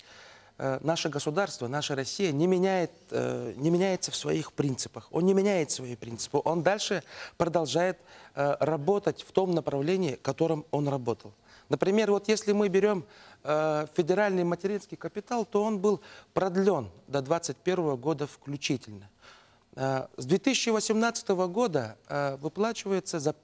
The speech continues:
первого ребёнка пособие до полутора лет. Стартовала программа "Десятилетие детства". Э, с две тысячи восемнадцатого года существует пять программ субсидирования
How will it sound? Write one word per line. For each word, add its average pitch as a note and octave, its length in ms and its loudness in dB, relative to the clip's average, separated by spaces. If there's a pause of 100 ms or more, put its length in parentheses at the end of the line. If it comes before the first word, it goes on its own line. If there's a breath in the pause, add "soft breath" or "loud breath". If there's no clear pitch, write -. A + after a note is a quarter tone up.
(300)
первого D#3 380 2
ребёнка E3 460 -6
пособие C3+ 640 -4 (340)
до C#3 60 2
полутора F#3 400 -2
лет. B2+ 260 -2 (840 loud breath)
Стартовала A3+ 540 2
программа F#3 600 0 (240)
"Десятилетие F3+ 640 2
детства". A#2 580 -2 (840 soft breath)
Э, C3 200 0 (300)
с - 100 -8
две F3 80 4
тысячи A#3+ 240 4
восемнадцатого A3 640 2
года G3+ 280 0
существует F#3+ 600 -2
пять A3 300 0
программ F#3 400 0
субсидирования D#3+ 800 -2